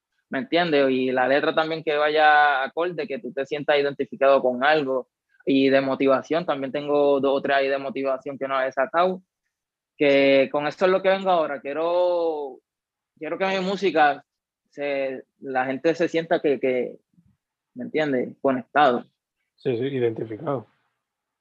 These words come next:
Speaker 1: Ajá, de alguna forma conectado, identificado.
Speaker 2: Gacho, gacho. So,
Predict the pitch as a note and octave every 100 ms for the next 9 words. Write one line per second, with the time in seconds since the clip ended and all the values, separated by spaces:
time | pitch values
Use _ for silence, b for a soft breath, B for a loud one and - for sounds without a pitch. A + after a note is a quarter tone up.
0 | _ - C3+ C3 A#2+ B2 B2 B2 C3 E3
1 | F#3 E3+ D3+ A#2+ A#2+ A#2+ C3+ D#3+ D#3 C#3
2 | B2+ A#2 _ - - A#2 A2+ A2+ B2 C#3
3 | A#2+ - _ _ _ _ _ _ - A#2
4 | A#2+ G#2 B2+ G#2+ A2+ A#2 C3 _ - _
5 | _ _ _ _ - C#3+ B2+ A#2+